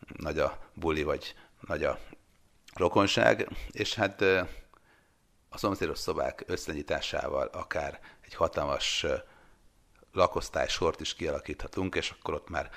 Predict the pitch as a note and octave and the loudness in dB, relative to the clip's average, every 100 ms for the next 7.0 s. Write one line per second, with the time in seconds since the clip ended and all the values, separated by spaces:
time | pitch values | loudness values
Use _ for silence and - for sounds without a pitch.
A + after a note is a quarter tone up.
0 | - - - D#2+ - C#2+ - D2 - - | -16 -12 -2 -2 0 0 2 2 2 -2
1 | D2+ D2 D#2+ - C#2+ - - _ _ - | 2 4 4 2 -2 -2 -8 _ _ 6
2 | A2+ G#2+ G2+ F#2 E2+ - E2+ D#2 D2+ - | 6 6 0 -2 0 0 0 -2 -6 -12
3 | - - D#2+ C#2 C2 - - - - - | -20 -6 0 0 -2 -8 -18 -18 -12 2
4 | G2+ G2 F#2 - D#2 D2+ - D2 D2+ C#2 | 4 4 4 4 2 2 0 0 0 -2
5 | D2 - - C#2 - - A1+ E2+ F2 F2+ | -2 -4 -8 -6 -2 -2 -2 0 2 2
6 | F2+ E2 - - C#2 - E2+ D2+ C#2+ | 2 2 0 -4 -6 -4 -2 0 -2